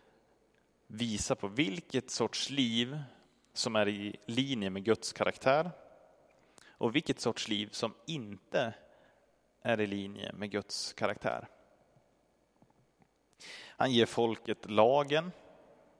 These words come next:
för med hjä-, att med hjälp av lagen kunna kontrollera, hantera synden i någon mån. Han låter författare skriva texter om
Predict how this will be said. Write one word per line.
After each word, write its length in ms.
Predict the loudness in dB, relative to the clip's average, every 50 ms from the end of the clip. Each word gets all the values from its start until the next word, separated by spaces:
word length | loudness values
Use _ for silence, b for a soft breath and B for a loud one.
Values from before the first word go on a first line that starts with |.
| _ _ _ _ _ _ _ _ _ _ _ _ _ _ _
för 120 | -2 -2 -2
med 100 | 0 0
hjä-, 240 | 4 4 6 6 6
att 120 | 4 2
med 120 | 0 -2
hjälp 320 | 4 8 8 8 8 6 0
av 120 | 0 2
lagen 380 | 4 4 4 4 2 0 -6 -6
kunna 260 | -6 -6 -4 -4 -6
kontrollera, 880 | -4 -4 -4 -4 -4 -2 -2 0 2 2 2 4 4 4 4 4 2 0
hantera 540 | -2 -6 -6 0 2 6 8 8 8 8
synden 460 | 6 4 0 -2 -2 -2 -2 -2 -2 -2
i 60 | -2
någon 220 | 0 0 0 0
mån. 360 | 0 -2 0 0 0 -2 -6 -14 -16 -20 -20 -20 -20 -20 _ _ _ _ _ _ _ _ _ _ _ _ _ B B B
Han 260 | B B B 0 4
låter 260 | 6 4 4 4 2 -2
författare 960 | 0 -2 -2 2 4 4 4 4 2 -12 -2 2 2 4 4 4 2 2 0 -6 B B B B B B B B B B
skriva 540 | -12 -8 -4 -2 0 2 4 6 4 4
texter 720 | 4 2 2 2 2 2 2 -6 -6 -4 2 4 4 6
om 240 | 6 4 0 0 -4